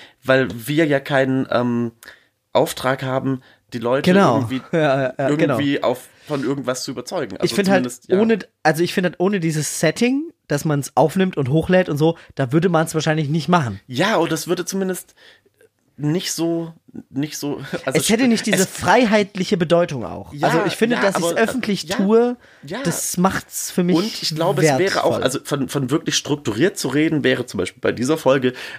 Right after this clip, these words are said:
Speaker 1: ähm, sehr übertrieben, aber es gibt dem Ganzen, also ich
Speaker 2: <laughs> Ja.
Speaker 1: glaube, ansonsten wird man noch mehr verschwimmen in den Einzelheiten, wenn man sich nicht immer wieder darauf zurückberuft, dass man ja irgendwo theoretisch gerne einen
Speaker 2: Ja.
Speaker 1: roten Faden hätte. Ja.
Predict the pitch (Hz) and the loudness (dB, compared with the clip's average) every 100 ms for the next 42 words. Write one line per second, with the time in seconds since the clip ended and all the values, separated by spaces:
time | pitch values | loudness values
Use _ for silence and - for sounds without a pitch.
0 | - 117 117 110 117 120 104 104 - - | 2 2 4 2 2 0 -2 -6 -6 -2
1 | - 131 135 147 - 151 147 156 - 147 | 0 -2 -2 -4 0 2 2 2 -2 0
2 | 131 139 - - - 127 160 180 156 139 | 0 -2 -10 -12 -2 2 4 4 2 2
3 | 160 - 156 156 165 147 139 139 123 143 | 0 0 0 0 2 0 0 2 4 4
4 | 170 175 - - - 165 170 165 143 135 | 2 0 -2 -4 0 0 2 2 2 2
5 | - 156 - 160 151 - 156 - - - | 0 0 -2 0 0 -2 -8 -10 -6 2
6 | 147 127 131 147 147 165 160 151 143 131 | 2 2 2 0 2 2 2 2 2 2
7 | 131 - - 165 - 123 143 - 139 - | 0 -2 -2 -2 -2 -4 -4 0 -2 0
8 | 127 127 - 139 143 127 135 135 - _ | 2 2 2 0 0 0 -2 -2 -20 _
9 | _ - 127 127 - - 127 127 127 113 | _ 0 2 2 0 0 2 2 2 2
10 | - - 131 120 107 104 - 98 _ - | 0 0 0 0 -2 -4 -6 -8 _ -20
11 | - - - _ - 117 110 117 | -20 -20 -20 _ -4 -2 -2 -6